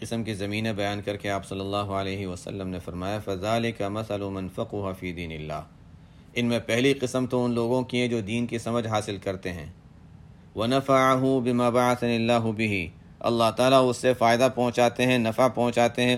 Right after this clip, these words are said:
ان علوم اور ہدایت کے ذریعے سے جسے لے کر اللہ نے مجھے بھیجا ہے۔ فَعَلِمَ، سیکھتے ہیں،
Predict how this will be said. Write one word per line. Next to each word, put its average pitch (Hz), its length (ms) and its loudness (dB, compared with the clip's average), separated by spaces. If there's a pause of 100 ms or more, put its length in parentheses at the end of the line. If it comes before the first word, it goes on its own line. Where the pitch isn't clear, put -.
ان 131 140 0
علوم 120 340 2
اور 120 80 0
ہدایت 113 400 4
کے 120 100 0
ذریعے 113 300 -2
سے 127 140 -4
جسے 113 260 -2
لے 110 140 0
کر 117 120 0
اللہ 113 240 2
نے 113 60 -2
مجھے 107 220 -4
بھیجا 92 380 -4
ہے۔ 76 80 -12 (460)
فَعَلِمَ، 123 520 6 (440)
سیکھتے 131 500 -2
ہیں، 87 160 -6